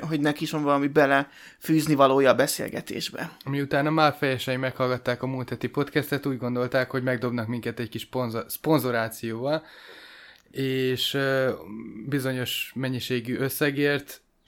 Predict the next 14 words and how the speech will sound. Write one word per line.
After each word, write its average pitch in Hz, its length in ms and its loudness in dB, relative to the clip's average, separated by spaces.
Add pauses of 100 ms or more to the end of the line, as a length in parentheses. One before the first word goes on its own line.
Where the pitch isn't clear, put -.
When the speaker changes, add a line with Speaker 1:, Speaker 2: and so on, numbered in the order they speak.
(280)
Speaker 2:
többször 120 460 -2
fognak 123 420 -6
eljárni 120 380 0
itt 117 140 -6
az 113 100 -4
ablak 117 320 -4
alatt, 113 260 -6
ez 113 160 -4
alatt 113 240 -4
az 113 100 -10
adás 107 320 -4
alatt, 139 260 0
és 123 180 -2
ezzel 120 460 -2